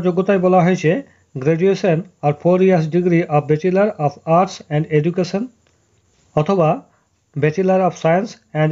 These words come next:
Education with fifty percent marks from a recognized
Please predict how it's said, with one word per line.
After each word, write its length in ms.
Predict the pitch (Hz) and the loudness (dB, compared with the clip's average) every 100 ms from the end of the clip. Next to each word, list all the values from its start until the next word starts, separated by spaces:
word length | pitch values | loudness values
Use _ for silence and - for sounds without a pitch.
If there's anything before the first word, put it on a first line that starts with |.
| 170 | 0
Education 440 | 160 170 185 - 214 277 _ _ _ - | -2 0 -2 0 -2 -4 _ _ _ 0
with 240 | 160 165 156 | 2 2 0
fifty 220 | - - 185 | -8 -6 -2
percent 280 | 185 175 185 180 | 0 0 0 0
marks 240 | 185 214 - - _ _ _ _ _ - | 0 -2 -10 -20 _ _ _ _ _ 0
from 220 | 190 160 214 - 170 | 2 2 0 -4 0
a 20 | 160 | 0
recognized 600 | 160 180 190 202 190 180 | 0 -4 -4 0 0 -2